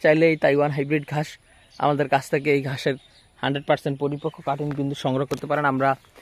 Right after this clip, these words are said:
কুরিয়ার সার্ভিসের মাধ্যমে সারা বাংলাদেশে cash on ডেলিভারিতে এই ঘাসের কাটিংগুলো ডেলিভারি দিয়ে থাকি। শুধুমাত্র তাইওয়ান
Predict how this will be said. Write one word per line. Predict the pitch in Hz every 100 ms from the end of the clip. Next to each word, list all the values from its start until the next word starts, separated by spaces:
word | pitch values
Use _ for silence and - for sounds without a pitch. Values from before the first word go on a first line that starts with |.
| - _ -
কুরিয়ার | 139 147 135
সার্ভিসের | 139 135 143 135
মাধ্যমে | 127 127 156 - - _ - -
সারা | 135 139
বাংলাদেশে | 135 139 147 147 160
cash | 151 143
on | 160 139
ডেলিভারিতে | 139 131 127 123 165 - _ _ _ _ -
এই | 135
ঘাসের | 135 127 143
কাটিংগুলো | 143 135 135 135 135
ডেলিভারি | 131 131 127 127
দিয়ে | 123
থাকি। | 131 156 -
শুধুমাত্র | 139 147 139 139 135
তাইওয়ান | 123 127 139